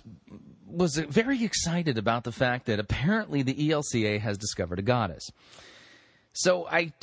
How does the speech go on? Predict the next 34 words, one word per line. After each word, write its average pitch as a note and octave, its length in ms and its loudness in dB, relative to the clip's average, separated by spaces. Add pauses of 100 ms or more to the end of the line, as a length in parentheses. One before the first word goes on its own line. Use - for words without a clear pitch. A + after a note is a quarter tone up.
(120)
I, D#3+ 140 4
page G#3+ 420 -2
eleven C3 440 2
of G#2 140 -2
the G2+ 140 -6
liturgy, A2+ 640 0 (160)
uh, A#2 180 4
begins C3+ 400 -2
with C#3 140 0
their A#2+ 180 0
prayers E3+ 600 0
of G#2 240 -2
intercession. C#3+ 1000 0 (680)
I, B2+ 180 4
and C3 200 0
so D3+ 140 2
they C3+ 140 4
want C#3 260 -2
people, D3 360 -4
uh, B2 120 4
d-, A#2 240 0
those C3 380 2
who C#3+ 160 0
attended, A#2+ 460 -2 (140)
stood - 520 2
up G2+ 360 -2
while B2 300 2
these A#2+ 180 -2
prayers B2+ 640 0
were G#2+ 320 0
read. A2 480 0 (1160)
Let D3+ 160 2
me D#3+ 100 0
read. B2 380 0